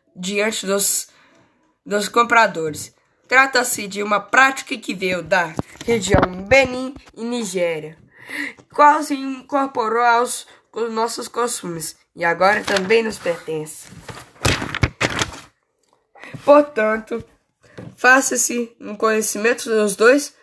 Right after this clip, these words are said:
principais povos que ajudaram, ajudaram a formar o Brasil:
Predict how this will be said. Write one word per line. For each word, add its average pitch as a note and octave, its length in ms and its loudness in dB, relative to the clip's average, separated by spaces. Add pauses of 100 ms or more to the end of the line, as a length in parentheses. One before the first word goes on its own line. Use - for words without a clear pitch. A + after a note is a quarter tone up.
(200)
principais A#3 640 2 (160)
povos A3 480 2 (180)
que - 80 2
ajudaram, A3 640 4 (380)
ajudaram A#3 580 4
a A#3 220 2
formar A3 400 2
o B3 60 4
Brasil: F3 480 2